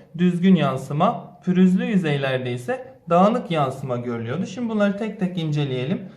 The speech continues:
Tahta düz bir malzeme değil. O yüzden tahtada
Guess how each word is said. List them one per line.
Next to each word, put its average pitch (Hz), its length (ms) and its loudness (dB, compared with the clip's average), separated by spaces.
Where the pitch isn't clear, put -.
Tahta 202 680 0
düz 220 260 -2
bir 196 80 4
malzeme 190 580 6
değil. 180 460 0
O 202 140 0
yüzden 175 300 0
tahtada 185 800 2